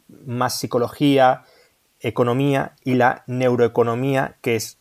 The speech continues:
la neurología aplicada a la economía,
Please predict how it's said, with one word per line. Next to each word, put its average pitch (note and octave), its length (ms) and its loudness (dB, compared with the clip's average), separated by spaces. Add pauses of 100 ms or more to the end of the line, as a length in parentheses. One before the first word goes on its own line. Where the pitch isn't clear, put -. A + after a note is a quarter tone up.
la B2 300 0
neurología A#2+ 880 0
aplicada A#2+ 540 -2
a - 180 -6
la A2 60 -2
economía, G2+ 500 -10